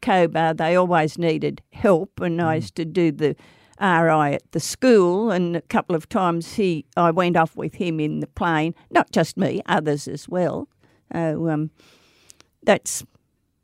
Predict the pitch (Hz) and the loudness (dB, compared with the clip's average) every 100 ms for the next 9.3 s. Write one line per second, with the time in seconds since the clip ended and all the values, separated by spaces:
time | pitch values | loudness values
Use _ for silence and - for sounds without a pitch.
0 | _ _ _ 214 170 220 - - 147 147 | _ _ _ -2 2 0 -2 -2 -2 0
1 | 139 143 175 147 151 117 151 131 160 - | 0 2 2 2 0 -2 0 0 0 -4
2 | - 139 - 143 147 160 131 165 165 - | 0 0 2 2 2 2 2 2 2 2
3 | 143 117 131 135 110 139 151 131 127 120 | 2 2 0 -2 0 2 2 2 2 4
4 | 120 107 131 123 123 117 117 - 120 110 | 2 2 2 4 2 2 0 0 2 2
5 | 139 143 143 131 127 117 190 120 117 120 | 2 4 4 4 0 0 0 2 0 0
6 | 117 120 123 117 117 110 98 120 113 120 | 0 2 2 2 0 0 -2 0 0 0
7 | 127 110 113 - 120 98 117 113 110 - | 0 2 0 0 -2 0 2 2 2 -4
8 | - - - 127 127 113 123 135 131 151 | -20 -20 -6 2 2 2 2 2 4 4
9 | 139 113 - | 4 0 -8